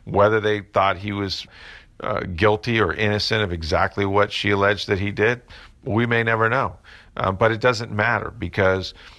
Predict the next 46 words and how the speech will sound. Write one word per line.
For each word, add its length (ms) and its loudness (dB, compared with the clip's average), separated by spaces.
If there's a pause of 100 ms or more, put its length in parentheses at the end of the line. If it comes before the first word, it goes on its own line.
(140)
he, 160 -6
you 60 -2
know, 200 0
he 220 -4
acted 440 -2
inappropriately. 800 -2
He 140 -2
bought, 380 0
he 120 -4
brought 420 2 (360)
a 120 2
stain 520 -2
to 120 -4
the 160 -2
N 140 -2
F 220 -2
L. 300 0 (280)
Again, 300 0
if 120 -8
you 120 -4
read 260 -2
the 80 -8
policy, 800 -2 (180)
almost 460 2
anything 500 -2
that 120 -2
endangers 720 -2
somebody 500 0
else, 300 0
that 220 -4 (420)
puts 280 0
the 120 0
league 300 0
in 100 2
a 60 0
bad 320 2
light, 320 0 (300)
you 180 0
can 140 -6
be 140 0
suspended 540 -2
for. 220 -2
The 140 -2
notion 480 0
of 160 2
this, 300 -2